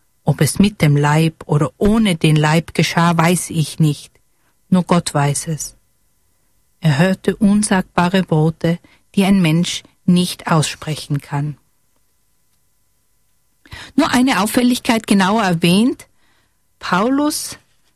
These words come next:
spricht von sich distanziert in der dritten Person.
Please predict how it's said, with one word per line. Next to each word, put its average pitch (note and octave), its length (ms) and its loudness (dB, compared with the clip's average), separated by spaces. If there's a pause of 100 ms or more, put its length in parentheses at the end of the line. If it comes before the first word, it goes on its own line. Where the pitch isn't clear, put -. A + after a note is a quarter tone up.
(100)
spricht - 760 -6 (1300)
von G3+ 260 0
sich - 300 -2
distanziert G#3+ 720 0
in G3+ 140 0
der F#3 80 0
dritten F#3+ 420 -2
Person. D3+ 680 -2